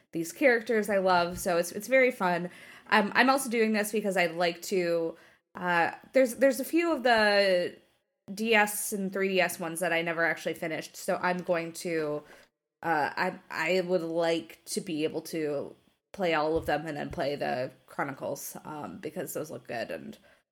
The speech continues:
I, I, but I just kind of thought, like, let's get through the rest of the series and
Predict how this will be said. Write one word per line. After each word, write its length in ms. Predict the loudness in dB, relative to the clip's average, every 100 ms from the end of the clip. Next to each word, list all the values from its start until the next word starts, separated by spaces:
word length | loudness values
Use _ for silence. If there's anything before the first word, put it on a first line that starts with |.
| _ -12 -4
I, 80 | -2
I, 180 | -2 -6 -4
but 100 | 0
I 100 | 0
just 340 | -2 -10 _
kind 180 | -8 -6
of 80 | -4
thought, 200 | -6 -4
like, 180 | -6 -4
let's 220 | -4 -2
get 340 | 0 0 -2
through 540 | -8 -4 -2 -2 -2 -6 _ _ -10
the 60 | -8
rest 260 | -8 -10
of 60 | -14
the 80 | -10
series 600 | -8 -8 -8 -10 -10 -12
and 360 | -12 -14 -16